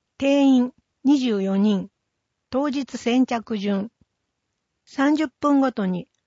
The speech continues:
六人ずつ案内します。申し込み、一月二十六日火曜日までに必着で、郵送で、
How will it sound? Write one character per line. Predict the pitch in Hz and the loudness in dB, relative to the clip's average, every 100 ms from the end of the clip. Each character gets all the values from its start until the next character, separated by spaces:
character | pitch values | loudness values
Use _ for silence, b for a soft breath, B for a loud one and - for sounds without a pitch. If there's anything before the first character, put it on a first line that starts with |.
| - | -4
六 | 226 240 320 | -2 0 0
人 | 320 302 | 2 2
ず | 277 262 | 2 -2
つ | 214 - | -4 -2
案 | 233 277 269 | 2 4 4
内 | 233 190 | 2 -2
し | - | -4
ま | 175 185 | -6 -6
す。 | - _ _ _ _ _ _ _ _ _ _ - | -10 _ _ _ _ _ _ _ _ _ _ -2
申 | 254 277 | 0 0
し | - - | -4 -4
込 | 247 | 0
み、 | 226 233 _ _ _ _ _ _ _ 254 | 0 -2 _ _ _ _ _ _ _ -10
一 | 233 330 | -6 -2
月 | 320 - 302 | -2 2 4
二 | 294 | 4
十 | 247 208 | 2 -2
六 | 202 190 220 | -6 -2 0
日 | 220 - 202 | 0 -2 -8
火 | 226 247 | -4 -2
曜 | 294 277 | -2 -2
日 | 220 | -2
ま | 202 196 | -2 -2
で | 190 | -4
に | 180 | -4
必 | - 190 - | -6 -12 -10
着 | 240 220 214 | -10 -8 -8
で、 | 196 196 - _ _ | -8 -8 -12 _ _
郵 | 233 285 294 | -4 -2 -2
送 | 294 262 240 | -2 0 0
で、 | 220 214 | -4 -6